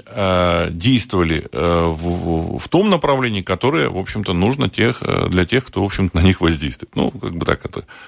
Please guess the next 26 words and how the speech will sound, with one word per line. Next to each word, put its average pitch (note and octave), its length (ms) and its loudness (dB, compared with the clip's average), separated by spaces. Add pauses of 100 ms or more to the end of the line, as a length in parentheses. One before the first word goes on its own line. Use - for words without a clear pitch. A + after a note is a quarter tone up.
(220)
э, D#2 300 2
грубовато G#2 460 2
сказал, D2+ 340 -6
но F#2 140 -2
тем G#2 180 0
не E2+ 80 2
менее. - 260 -6 (580)
Э, F#2+ 480 4
там F#2+ 140 2
дальше G#2+ 280 2
я E2 160 0
объясню. D#2 440 -4 (100)
Так G#2+ 140 -2
вот, F3+ 200 0 (140)
<clears throat> F2 360 0
задача C3+ 580 0 (920)
состоит A#2+ 440 2
в - 100 -6
том, F3+ 240 2
чтобы, A2 460 2 (340)
э, F#2 340 4
довести, A2 480 0
допустим, D#2+ 600 -2
до, E2 1200 2
э, - 40 -8
власти. E2+ 580 0